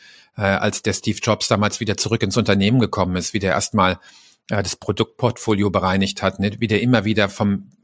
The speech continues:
Bedürfnis der Kunden ausgedacht hat, ne? Also das ist ein, ein Beispiel dafür, wie das sehr, sehr erfolgreich war. Und dann gibt's andere, denen ist es überhaupt nicht gelungen. Also die, die Hersteller von Schreibmaschinen waren nicht diejenigen, die dann auch die Personal Computer entwickelt haben.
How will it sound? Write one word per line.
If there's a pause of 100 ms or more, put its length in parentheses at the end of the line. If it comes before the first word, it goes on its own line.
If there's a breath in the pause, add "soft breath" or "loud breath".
Bedürfnis
der
Kunden
ausgedacht
hat,
ne? (800)
Also (320 loud breath)
das
ist
ein,
ein
Beispiel
dafür,
wie
das
sehr,
sehr
erfolgreich
war.
Und
dann
gibt's
andere,
denen
ist
es
überhaupt
nicht
gelungen. (400 loud breath)
Also
die,
die
Hersteller
von
Schreibmaschinen
waren
nicht
diejenigen,
die
dann
auch
die
Personal
Computer
entwickelt
haben.